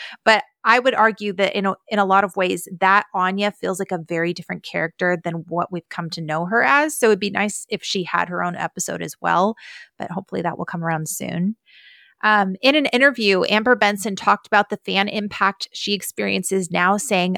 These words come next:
"I've definitely had a lot of people who've reached out because of Tara. A big part of it is the writing.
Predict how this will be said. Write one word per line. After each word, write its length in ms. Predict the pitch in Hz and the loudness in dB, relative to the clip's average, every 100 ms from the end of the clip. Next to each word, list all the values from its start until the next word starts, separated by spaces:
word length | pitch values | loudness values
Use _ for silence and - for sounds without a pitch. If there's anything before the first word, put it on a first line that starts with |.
| - | -2
"I've 160 | 208 | -2
definitely 480 | 185 214 214 254 254 | 2 2 2 -4 -4
had 320 | 240 202 196 - | 0 2 2 0
a 60 | |
lot 240 | 180 185 202 | -4 0 0
of 140 | 214 | -2
people 300 | - - 202 | -10 -8 -6
who've 200 | 196 175 | -6 -4
reached 260 | 185 180 175 | -4 -2 0
out 220 | 180 - | 0 -2
because 320 | 185 - 185 | -8 -6 -8
of 100 | - | -8
Tara. 440 | - 175 160 156 165 - - | -8 -2 0 -2 -4 -14 -6
A 120 | - | -6
big 240 | 185 233 240 - | 2 4 2 0
part 240 | 208 190 | 2 2
of 100 | 180 | 2
it 140 | 180 - | -2 -2
is 140 | 185 | -6
the 140 | - 175 | -4 0
writing. 520 | 185 208 180 - | 2 2 0 -6